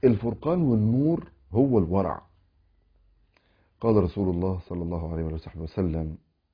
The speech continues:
"اجعلوا بينكم وبين الحرام سترا من الحلال". الورع ده بقى مظلوم اليومين دول، يقول لك: "لا، لا، انت ده، ده، ده ورع بقى، ده ورع، ده حاجه ت-، ترجع لك بقى، ده ورع، انتم".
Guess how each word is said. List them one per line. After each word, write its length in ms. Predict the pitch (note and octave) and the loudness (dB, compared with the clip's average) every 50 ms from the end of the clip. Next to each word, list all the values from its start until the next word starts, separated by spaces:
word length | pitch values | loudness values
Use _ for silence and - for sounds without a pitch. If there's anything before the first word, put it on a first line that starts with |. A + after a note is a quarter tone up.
| _ _ _ _ _ _ _ _ _ _ _ _ _ _ _ _ - | _ _ _ _ _ _ _ _ _ _ _ _ _ _ _ _ -4
"اجعلوا 420 | F#2+ F2 F#2 F2 A2+ D3 C#3 A2 | -2 0 0 0 0 0 -2 -2
بينكم 480 | F2 F2+ E2+ E2+ G2+ G#2+ - G#2 F2+ E2+ | 0 -2 -2 -2 -4 -6 -8 -8 -6 -6
وبين 300 | E2 D#2+ F2+ G2+ G2+ F#2+ | -4 -2 -2 -2 -2 -4
الحرام 600 | E2+ E2+ - - E2+ E2 F2+ G2 A2+ A2+ A2 G2 | -6 -8 -8 -10 -8 -6 -6 -6 -6 -4 -4 -6
سترا 420 | F#2 - - C#3+ C#3 - A#2 G#2 F#2 | -6 -8 -10 -12 -12 -8 -6 -6 -4
من 280 | F2 E2+ F2 F2+ F2 | -2 -2 -2 -2 -2
الحلال". 400 | E2+ D#2 - - - - - - - _ _ _ - _ _ _ _ _ _ _ _ _ _ _ _ _ _ _ _ _ _ _ _ _ _ _ _ _ _ _ _ _ _ _ _ _ _ _ - | -2 -4 -8 -10 -12 -12 -14 -16 -20 _ _ _ -20 _ _ _ _ _ _ _ _ _ _ _ _ _ _ _ _ _ _ _ _ _ _ _ _ _ _ _ _ _ _ _ _ _ _ _ -2
الورع 280 | G2 G#2 C#3 D#3 D3 | 0 0 0 0 -2
ده 100 | C3+ C#3 | -2 -4
بقى 180 | C3+ C3 A2 G#2+ | -4 -2 -2 -2
مظلوم 400 | F#2 F#2 F2 E2 F2+ G#2+ A2 G2 | -2 -2 -2 -2 -2 -2 -2 0
اليومين 300 | E2+ D#2+ D#2+ D#2+ D2+ D2 | 0 0 -2 -2 -4 -4
دول، 200 | C2+ C#2 C#2+ C#2 - _ | -6 -10 -14 -16 -18 _
يقول 120 | F2 E2+ D#2+ | -16 -16 -14
لك: 140 | G2 - A#2+ | -12 -10 -8
"لا، 60 | C#3+ | -8
لا، 220 | D#3 D#3+ D#3 C#3+ | -6 -6 -6 -6
انت 320 | B2+ A2+ - - A2 G#2 G#2+ - - - - - _ _ - | -6 -6 -6 -6 -8 -8 -8 -12 -18 -20 -20 -20 _ _ -6
ده، 220 | G#2+ C3 C#3 D3 | -4 -2 -2 0
ده، 140 | D#3 F#3+ G3 | 2 2 2
ده 160 | G3 A3+ A#3 | 4 4 4
ورع 340 | B3 B3+ B3+ A#3+ F#3 A#2+ B2+ | 4 4 2 2 2 2 2
بقى، 220 | E3+ F#3+ C3 C3 | 0 0 2 2
ده 80 | C3+ C#3 | 2 2
ورع، 320 | E3 G3+ F3+ B2 F#2 F#2 | 2 2 2 0 0 -2
ده 100 | F#2 G2+ | -2 -4
حاجه 200 | - - B2+ C3 | -4 -4 -4 -4
ت-، 300 | G#2+ A2+ G#2+ A2 F#2+ F2+ F#2+ - | -2 -2 -2 -2 -4 -4 -6 -4
ترجع 300 | A2 G2+ G2+ C#3+ C3+ A2 | -2 2 2 2 2 2
لك 120 | F#2 F#2+ | 0 0
بقى، 140 | F#2 G#2+ G#2+ | 2 2 4
ده 80 | A2 G#2+ | 4 6
ورع، 520 | A2+ B2 C3 B2 G#2+ E2+ C#2+ D#2+ F2 F#2 - - F#2+ F#2+ F#2 F2 - | 6 6 6 6 4 0 -2 -6 -12 -12 -14 -14 -14 -14 -14 -12 -10
انتم". 520 | G#2 G2 G#2 G2 - - G2 F#2+ G2 G2 | -10 -10 -10 -10 -10 -8 -8 -6 -6 -8